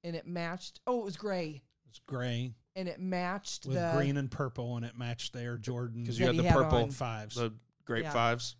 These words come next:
Speaker 2: Yeah, the
Speaker 1: With
Speaker 2: grape
Speaker 1: a pair of
Speaker 2: fives.
Speaker 1: Levi's. And I thought, "Oh, he's cute." And that was really about it. And then Lisa's like, "Well, I'm leaving." And I'm like, "Oh." <laughs> And then
Speaker 3: So what'd you talk about?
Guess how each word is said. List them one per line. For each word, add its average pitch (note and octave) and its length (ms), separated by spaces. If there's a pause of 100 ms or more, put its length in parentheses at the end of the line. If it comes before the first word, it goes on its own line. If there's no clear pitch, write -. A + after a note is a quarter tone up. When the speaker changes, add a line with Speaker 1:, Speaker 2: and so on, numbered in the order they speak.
(120)
Speaker 2:
Yeah, A#2 220
the G#2+ 60
Speaker 1:
With A2 80
Speaker 2:
grape A#2 180
Speaker 1:
a D3+ 40
pair E3 180
of D#3 60
Speaker 2:
fives. D#3+ 80
Speaker 1:
Levi's. C#3 680 (140)
And D#3 100
I C#3+ 80
thought, - 340
"Oh, E4+ 240
he's A#3 240
cute." D4+ 300 (720)
And F3+ 140
that E3 140
was D#3+ 160
really E3+ 200
about D#3+ 240
it. D#3+ 240
And D3+ 160
then D3+ 340 (100)
Lisa's E3 420
like, D3+ 280 (360)
"Well, C4+ 160
I'm G4+ 240
leaving." C4 880
And B3 60 (140)
I'm F3+ 120
like, E3+ 320
"Oh." F3 760 (840)
<laughs> E4+ 80 (1080)
And E3 180
then D3+ 400 (360)
Speaker 3:
So - 140
what'd D3+ 180
you F3 60
talk - 340
about? - 300